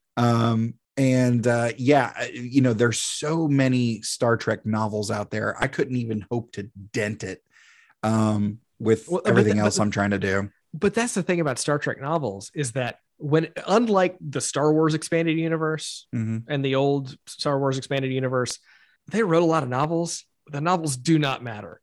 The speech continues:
Speaker 2: They were never considered anything other than just people deciding to, to write them. And, and that
Speaker 1: Right.
Speaker 2: includes the youth focused mo-, novels of the, uh, the, the Starfleet Academy books that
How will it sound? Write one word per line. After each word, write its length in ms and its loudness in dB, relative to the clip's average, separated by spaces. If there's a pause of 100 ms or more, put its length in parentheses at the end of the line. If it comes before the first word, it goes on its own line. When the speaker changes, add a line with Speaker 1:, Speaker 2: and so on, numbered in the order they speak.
(100)
Speaker 2:
They 80 6
were 160 4
never 360 2
considered 720 0 (180)
anything 560 0
other 240 -2
than 300 -2
just 420 -8 (200)
people 360 0
deciding 520 -4
to, 240 -6
to 140 -6
write 300 -6
them. 260 -8
And, 160 -16 (340)
and 160 0
that 120 2
Speaker 1:
Right. 80 0
Speaker 2:
includes 580 0 (320)
the 140 0
youth 380 2
focused 420 2
mo-, 260 2
novels 520 2
of 180 -4
the, 220 0
uh, 260 -2
the, 220 -8
the 80 -10
Starfleet 640 -4
Academy 560 0
books 640 0
that 280 -6